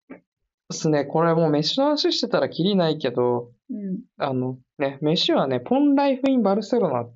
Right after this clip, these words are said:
Speaker 1: ていう、あの、インスタアカウントに、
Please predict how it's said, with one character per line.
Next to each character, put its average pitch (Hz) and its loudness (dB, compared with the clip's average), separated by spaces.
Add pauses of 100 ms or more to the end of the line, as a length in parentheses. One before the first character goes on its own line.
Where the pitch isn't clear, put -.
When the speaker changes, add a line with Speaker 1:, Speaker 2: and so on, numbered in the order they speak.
Speaker 1:
て 123 -2
い 120 0
う、 - -8 (1080)
あ 123 -6
の、 120 -4
イ 151 2
ン 175 0
ス 175 -10
タ 175 0
ア 170 0
カ 180 0
ウ 151 0
ン - -8
ト - -6
に、 113 -6